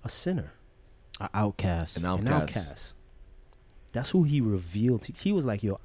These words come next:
Speaker 1: I'm that person that you're hoping for."
Speaker 2: She, I think she totally is what this podcast is about. Like, through the whole thing, she knew in part.
Speaker 1: Mm.
Speaker 3: Nah, great point.
Speaker 2: <laughs>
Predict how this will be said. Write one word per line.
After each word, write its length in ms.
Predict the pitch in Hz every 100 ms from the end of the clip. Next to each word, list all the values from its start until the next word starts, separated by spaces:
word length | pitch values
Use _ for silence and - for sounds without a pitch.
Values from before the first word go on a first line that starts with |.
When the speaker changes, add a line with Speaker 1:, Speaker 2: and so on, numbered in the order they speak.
| 123
Speaker 1:
I'm 420 | 143 156 135 113 - - - -
that 340 | 90 104 - -
person 580 | - 127 - - 78 80 - - - - - -
that 160 | 101
you're 160 | 98 95
hoping 380 | - 110 - 85
for." 340 | - - - - - - - - - - - - - - - - - -
Speaker 2:
She, 260 | - - -
I 100 | 104
think 200 | - 104
she 440 | - - 107 95 -
totally 800 | - - 104 98 92 92 90 90 - -
is 180 | 87 90
what 160 | 92
this 140 | - 80
podcast 600 | - 90 82 90 76 -
is 100 | 76
about. 360 | 80 71 65 - - - - - - - -
Like, 200 | 80 -
through 120 | 104
the 80 | 95
whole 200 | 98 107
thing, 220 | - 90
she 220 | 87 101
knew 240 | 95 95 90
in 80 | 85
part. 320 | - 69 - - - - - - - - - - - - - - -
Speaker 1:
Mm. 300 | 90 90 90
Speaker 3:
Nah, 240 | 90 85 80 78
great 240 | - 87 85
point. 280 | 104 92
Speaker 2:
<laughs> 60 | 80